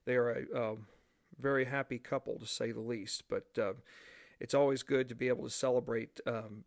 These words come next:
fun outings, uh, with friends, uh, regardless of the occasion. So, um, anyways, uh, just to let you all know, we are almost, um, at the end of, uh, Tales from a Revolution, uh, Bacon's Rebellion and the Transformation of Early America by,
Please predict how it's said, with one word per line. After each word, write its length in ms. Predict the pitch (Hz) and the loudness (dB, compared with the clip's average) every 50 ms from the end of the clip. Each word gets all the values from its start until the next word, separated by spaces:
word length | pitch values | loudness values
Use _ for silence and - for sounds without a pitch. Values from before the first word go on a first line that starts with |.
| _ _ | _ _
fun 320 | _ - 135 127 123 120 | _ -2 0 0 0 -2
outings, 580 | 123 123 120 120 120 117 110 110 110 110 - - | -2 0 2 2 2 2 -2 -6 -6 -8 -6 -4
uh, 220 | - - 107 104 | -4 -2 -2 -4
with 220 | 104 107 117 - | -4 -6 -6 -8
friends, 600 | - - 131 131 127 123 120 123 120 117 - - | -4 -2 0 2 2 2 0 -2 -4 -6 -6 -2
uh, 200 | 117 117 113 104 | -2 0 0 0
regardless 760 | 104 107 113 113 131 135 143 147 139 - - - - - - | -2 -4 -4 0 4 4 4 4 2 0 -4 -8 -6 -4 -4
of 80 | 117 110 | -4 -4
the 140 | - 117 113 | -4 -8 -8
occasion. 680 | 113 - - 123 117 107 104 113 107 98 107 113 113 - - - - - - - - - - - _ _ _ _ _ | -8 -2 0 0 0 0 -4 -6 -8 -8 -8 -10 -12 -14 -18 -20 -20 -20 -20 -20 -20 -20 -20 -20 _ _ _ _ _
So, 380 | - - 156 147 139 147 - - | 4 6 8 8 8 6 4 4
um, 240 | 139 139 131 - - | 4 4 4 2 0
anyways, 580 | 208 190 208 196 160 147 139 143 143 135 - 139 | 0 0 2 2 4 4 4 4 2 0 0 2
uh, 240 | 143 143 135 135 131 - - _ _ _ - 127 - - 170 | 4 6 6 4 2 -2 -10 _ _ _ -20 -20 -20 -18 -4
just 220 | 165 170 165 - | 0 0 0 2
to 80 | - 160 | 4 4
let 160 | 165 156 - | 4 4 6
you 80 | 151 151 | 6 6
all 140 | 143 143 | 6 6
know, 200 | 143 147 147 147 | 4 4 2 2
we 240 | 139 131 135 135 135 | 2 2 2 0 2
are 140 | 131 131 135 | 2 2 0
almost, 680 | - 156 156 180 175 156 147 143 135 - - - - | 2 4 4 4 4 4 2 2 2 0 -2 -6 -4
um, 400 | - - 139 135 127 123 123 131 - - | 0 2 4 4 4 4 2 -2 -2 -2
at 160 | 143 135 - | -2 -2 0
the 180 | - 135 135 143 | -2 0 0 2
end 360 | 147 147 139 139 135 127 - - - | 2 0 0 -2 -4 -8 -8 -2 0
of, 260 | 131 120 120 113 120 | 0 0 0 0 -2
uh, 140 | 123 120 113 - | -2 -2 -2 -4
Tales 340 | - - 147 147 135 139 - | -4 0 2 2 2 2 0
from 220 | - - 147 139 131 | -4 -6 -6 -4 -2
a 20 | |
Revolution, 880 | 127 131 135 131 123 123 131 143 165 185 - - - 127 123 127 131 151 - | -2 0 0 0 0 0 0 2 2 2 0 -4 -6 -6 -4 -4 -6 -6 -4
uh, 120 | - 120 117 | -4 -4 -4
Bacon's 580 | 123 - 139 147 143 - 151 131 127 117 - | -2 0 -2 -2 0 -2 -6 -6 -6 -6 -6
Rebellion 560 | 135 123 120 135 135 139 139 139 135 135 135 | -8 -4 -2 0 2 2 2 0 -2 -4 -4
and 160 | 131 131 120 120 | -6 -6 -8 -10
the 60 | 117 | -10
Transformation 880 | - - 147 139 135 - - - 127 127 127 135 135 - - - 120 | -8 -8 -8 -8 -8 -8 -8 -8 -4 -4 -2 -4 -4 -6 -8 -10 -10
of 100 | 117 117 - | -8 -6 -2
Early 280 | 147 143 139 139 131 | -2 -2 0 0 -2
America 520 | 123 120 123 139 143 143 139 - - 131 131 | -4 -2 -2 -2 0 0 -2 -2 0 -2 -2
by, 360 | 127 127 131 123 117 120 - | 0 0 -2 -2 -2 -4 -6